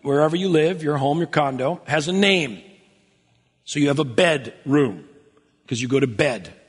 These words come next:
there. Maybe you have a dining area because you dine there. You have a kitchen because you kitch there. You have a playroom 'cause you play there. We have a family worship room in our house.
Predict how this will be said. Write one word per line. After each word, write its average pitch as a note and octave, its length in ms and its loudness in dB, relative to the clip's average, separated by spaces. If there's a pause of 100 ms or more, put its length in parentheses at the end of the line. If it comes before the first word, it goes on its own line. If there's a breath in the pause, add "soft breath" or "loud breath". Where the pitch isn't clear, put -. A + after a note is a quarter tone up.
(220)
there. C3 280 0 (800 soft breath)
Maybe C3+ 220 0
you C#3+ 80 4
have C#3+ 100 2
a D3+ 80 0
dining C#3 800 0 (120)
area G#2 440 0
because A2+ 320 -6
you B2+ 100 -4
dine A2 640 -4 (120)
there. G2+ 240 -2
You A#2+ 100 0
have C#3 80 0
a D3 60 -2
kitchen A#2+ 400 -2
because A2 280 -10
you D3 120 -8
kitch - 340 -4
there. B2 160 -6
You G2 60 -6
have A#2+ 100 -4
a C3+ 40 -4
playroom C3 440 -2
'cause B2+ 200 -8
you D3 60 -4
play E3+ 300 0
there. A#2 240 -6 (880 loud breath)
We A3 140 6
have A#3+ 80 2
a F#3 80 2
family G#3+ 340 0
worship G3+ 400 0
room D3 180 2
in B2+ 60 0
our B2+ 120 0
house. A2+ 440 -6